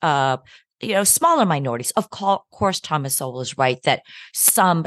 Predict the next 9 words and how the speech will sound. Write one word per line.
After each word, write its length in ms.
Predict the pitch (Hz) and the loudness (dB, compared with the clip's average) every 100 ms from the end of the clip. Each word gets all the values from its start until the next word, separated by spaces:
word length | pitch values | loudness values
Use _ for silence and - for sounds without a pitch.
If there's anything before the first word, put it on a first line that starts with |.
| - | -2
ethnic 380 | 156 147 160 135 - | -2 -2 -6 -10 -6
minorities, 760 | 135 127 123 123 127 120 - | -4 -2 -2 -2 -2 -2 -4
some 340 | - - 180 165 | 0 2 4 4
religious 420 | 139 139 143 - | 2 0 -2 -8
minorities 520 | 135 123 120 120 110 | -8 -6 -6 -6 -2
have 160 | 160 - - | -2 0 2
always 520 | 156 170 147 127 117 - - - _ | 4 4 2 0 0 -6 -20 -20 _
outperformed 720 | 180 190 - 160 - 147 139 - | 2 2 -2 -6 0 0 0 0
others, 460 | 151 151 226 247 | 0 2 2 2